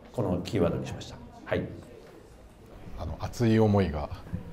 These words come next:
Speaker 2: <laughs> まあ、セラミックバレーっていう言葉の中に、まさにそのね、こう、目指す輝く未来がここにあるのかなと。で、まあ、おっしゃった通り、本当に日本って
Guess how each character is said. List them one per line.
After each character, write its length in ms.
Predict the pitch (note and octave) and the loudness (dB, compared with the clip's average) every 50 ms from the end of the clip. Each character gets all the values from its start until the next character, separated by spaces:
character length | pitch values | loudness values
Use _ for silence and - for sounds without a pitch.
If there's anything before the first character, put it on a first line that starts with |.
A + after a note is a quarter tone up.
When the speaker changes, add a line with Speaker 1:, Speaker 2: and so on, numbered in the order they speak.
| - F2+ - - - | -10 -10 -10 -6 -4
Speaker 2:
<laughs> 1500 | - - - - D#3 - D3 - D3 - - - - - - - G#2+ - C#3+ - - - - - B2 G2+ - - G#3 - | -2 0 2 2 2 2 2 2 2 2 2 0 0 -4 -6 -6 0 0 0 0 0 -6 -10 -10 -8 -8 -6 -6 -6 2
ま 140 | - A#2 G#2+ | 6 6 6
あ、 60 | F#2 F2 | 6 4
セ 100 | - - | 4 6
ラ 80 | A2 G#2+ | 6 6
ミ 100 | A2+ A2 | 6 4
ッ 40 | - | 4
ク 100 | A#2 G#2+ | 6 8
バ 140 | A2+ A2 | 10 10
レ 80 | G#2+ G2 | 10 8
ー 20 | |
っ 20 | F2+ | 6
て 140 | - - F2 | 2 -2 -4
い 40 | |
う 40 | E2 - | -2 -2
言 200 | F2+ E2+ F2+ E2 | -4 -4 0 0
葉 80 | F#2 | 0
の 100 | F2+ F2 | 0 0
中 240 | F2+ F2+ E2+ E2 E2+ | 0 -2 -2 -2 -2
に、 240 | E2 D#2 D2+ D#2 D#2 - | -4 -4 -6 -6 -8 -6
ま 100 | G2 F#2+ | -6 -4
さ 120 | F2+ G#2+ F2 | -2 -2 -2
に 120 | E2 D#2+ | -2 -2
そ 240 | D#2 - - - F2+ | -6 -8 -8 -8 -6
の 220 | E2 D#2+ D2+ D2+ D#2+ | -4 -4 -4 -4 -4
ね、 260 | G2 G#2 - - - - | -4 -4 -4 -8 -12 -10
こ 420 | - E2+ D2+ D2+ D2+ D2+ D2+ D2 - - - - - - - - - - - - - - - | -6 -6 -4 -4 -4 -6 -6 -8 -10 -10 -12 -14 -16 -16 -18 -18 -18 -18 -16 -16 -12 -2 2
う、 40 | |
目 80 | G2+ A2 | 4 6
指 140 | F#2+ A#2 G#2+ | 8 6 6
す 440 | - - - - - F#2+ F2+ E2 D#2 - - | 4 0 -6 -6 -4 -4 -4 -4 -4 -6 -6
輝 380 | - - G2+ F#2+ G#2+ G#2 G#2 G2+ | -2 -2 2 4 6 6 6 4
く 320 | G2+ - G2 F2 E2 D#2+ - | 2 0 -4 -4 -4 -4 -2
未 140 | F#2+ G#2 G2+ | 0 0 4
来 220 | G2 F#2+ F2+ E2+ | 4 4 4 4
が 120 | D#2+ E2+ E2 | 0 -2 -4
こ 160 | - - - | -4 -8 -2
こ 120 | - G#2+ G2+ | 0 2 4
に 80 | G2 | 6
あ 80 | G2 G2+ | 4 4
る 80 | G2 F2 | 4 2
の 80 | E2 | 0
か 100 | E2 F2 | -2 -2
な 220 | E2+ F#2+ G#2 G#2 G2+ | 0 2 2 0 0
と。 180 | - E2+ D2+ D#2 - - - - - | -2 -6 -8 -8 -10 -14 -14 -10 -4
で、 60 | G#2+ | 0
ま 100 | G2+ G2+ | 2 4
あ、 80 | F#2 F2 | 4 4
お 100 | F2+ A2+ | 2 2
っ 20 | |
し 100 | A2+ - | 4 6
ゃ 40 | - | 6
っ 40 | - | 6
た 100 | - A2 | 6 4
通 200 | - A#2 G#2 F2+ | 4 4 4 4
り、 220 | E2+ E2 D#2+ D#2+ F#2+ - - - - - - - | 2 -2 -4 -6 -8 -10 -12 -14 -14 -14 -8 -6
本 100 | - C3+ | 0 4
当 60 | D3+ D3 | 4 4
に 300 | C#3 C3 B2+ B2 B2 A#2 | 4 4 2 2 2 4
日 120 | A#2 A#2 | 4 6
本 240 | G#2+ C#3 C3 B2 A2 | 6 6 6 6 4
っ 20 | G#2 | 2
て 360 | - F2+ E2+ D#2 D2 D2+ | 2 2 2 2 0 -2